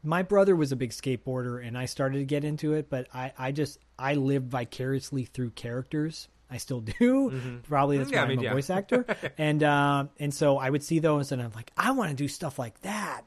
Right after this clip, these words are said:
Speaker 1: And so I would go on their own adventures. There was a, a line of toys, the Get Along Gang, and they kinda had,
Speaker 2: Mm.
Speaker 1: like, little Rev Up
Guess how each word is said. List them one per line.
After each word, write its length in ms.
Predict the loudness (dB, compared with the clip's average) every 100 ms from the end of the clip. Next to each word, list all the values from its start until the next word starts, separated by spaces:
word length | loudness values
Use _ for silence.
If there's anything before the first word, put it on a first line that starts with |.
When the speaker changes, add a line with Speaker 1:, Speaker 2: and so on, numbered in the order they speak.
| -10
Speaker 1:
And 140 | -8
so 100 | -2
I 40 | -2
would 80 | 0
go 120 | -2
on 140 | -2
their 160 | -2 -4
own 120 | -4
adventures. 420 | -6 -8 -6 -8 -10 -20 -10 0
There 140 | 4
was 180 | 4 0 -6
a, 120 | -4
a 100 | 0
line 340 | 0 2 0
of 120 | -2 -4
toys, 500 | -4 -2 -2 -4 -8
the 60 | -6
Get 200 | -2 0
Along 320 | 0 0 0
Gang, 420 | -2 -4 -6 -10 -14 -20 -10
and 180 | -8 -4
they 120 | -6
kinda 220 | -4 -4
had, 220 | -2 -2
Speaker 2:
Mm. 40 | -2
Speaker 1:
like, 120 | -2
little 180 | -2 -2
Rev 280 | 0 0 0
Up 220 | -2